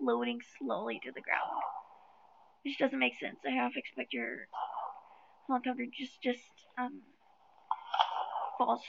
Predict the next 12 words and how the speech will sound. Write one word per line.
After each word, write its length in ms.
straight 280
to 80
the 100
ground, 360
since 200
it's 200
made 160
out 160
of 80
metal 300
or 920
steel. 320